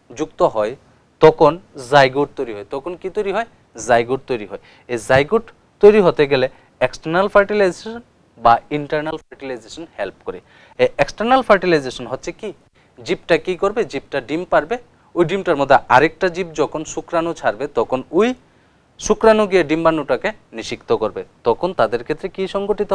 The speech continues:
হয়? এক্সটার্নাল ফার্টিলাইজেশন, যা দেহের বাইরে সংগঠিত হবে। এবং ইন্টারনাল ফার্টিলাইজেশন হচ্ছে কি? জীব দেহের ভিতরে কি তৈরি হবে? জীব দেহের ভিতরে ডিম্বাণু সৃষ্টি হবে, সেই জায়গায়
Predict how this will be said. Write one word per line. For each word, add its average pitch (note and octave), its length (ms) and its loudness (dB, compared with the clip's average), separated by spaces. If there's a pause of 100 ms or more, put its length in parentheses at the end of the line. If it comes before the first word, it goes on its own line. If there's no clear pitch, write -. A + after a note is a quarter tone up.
হয়? G#2+ 160 -4 (440)
এক্সটার্নাল D#3 420 -4 (320)
ফার্টিলাইজেশন, A2 640 -2 (320)
যা E3+ 80 6 (120)
দেহের C3 240 -2 (100)
বাইরে A#2 220 -2 (120)
সংগঠিত A#2 400 -12 (120)
হবে। F2+ 180 -16 (960)
এবং F#3 160 4 (640)
ইন্টারনাল B3 500 4
ফার্টিলাইজেশন D#3+ 640 0
হচ্ছে C#3 260 -10
কি? D3 80 -10 (680)
জীব E3+ 160 -4 (140)
দেহের C#3 340 2
ভিতরে A3 280 -4 (340)
কি F#3+ 140 -4
তৈরি A3 260 0
হবে? A3 160 0 (400)
জীব E3+ 220 0
দেহের D#3 280 4
ভিতরে F3+ 280 0 (400)
ডিম্বাণু D3+ 340 2 (100)
সৃষ্টি C#3 320 -6
হবে, A#2 120 -4 (360)
সেই G#3 240 6
জায়গায় E3+ 280 6